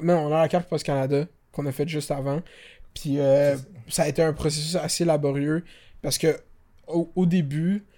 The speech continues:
Speaker 1: on était supposé avoir une configuration avec les gens qui faisaient les chandails pour qu'ils l'envoient directement aux gens. Puis là, ça a pas fonctionné, fait qu'ils ont dû nous l'envoyer à nous, puis
Speaker 2: Mhm.
Speaker 1: on a dû nous-mêmes le shipper. Fait que c'est pour ça qu'il y a eu tout ce délai-là.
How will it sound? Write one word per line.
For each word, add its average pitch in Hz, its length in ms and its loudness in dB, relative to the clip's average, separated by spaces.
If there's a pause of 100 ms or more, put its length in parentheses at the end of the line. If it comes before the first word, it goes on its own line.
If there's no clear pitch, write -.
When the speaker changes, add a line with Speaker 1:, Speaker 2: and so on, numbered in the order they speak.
(300)
Speaker 1:
on 160 140 2
était 156 180 2
supposé 151 240 -2
avoir 151 240 2
une 151 80 -2
configuration 147 600 -2
avec 143 160 -2
les 135 100 -2
gens 143 180 -4
qui - 100 -16
faisaient 143 260 -4
les 143 40 -2
chandails 139 300 -2
pour - 120 -14
qu'ils - 140 -10
l'envoient 135 240 -4
directement 135 520 -6
aux 131 40 -6
gens. 139 240 -6 (420)
Puis 143 200 -6
là, 147 140 2
ça 131 160 -4
a 131 60 -6
pas 139 100 -8
fonctionné, 135 400 -8
fait 135 120 -14
qu'ils - 100 -12
ont 131 60 -6
dû 156 120 -10
nous 143 80 -4
l'envoyer 139 300 -2
à 139 120 -6
nous, 135 200 -4
puis 147 200 -6
Speaker 2:
Mhm. 139 60 -4
Speaker 1:
on 135 80 -4
a 127 60 -4
dû 139 180 -10
nous-mêmes 135 420 -4
le 131 60 -6
shipper. - 420 -6 (360)
Fait - 140 -4
que - 80 -10
c'est - 60 -10
pour - 100 -10
ça 156 120 -2
qu'il 139 140 -4
y 139 40 2
a - 20 0
eu - 20 -6
tout 131 140 -6
ce 143 120 0
délai-là. 135 540 0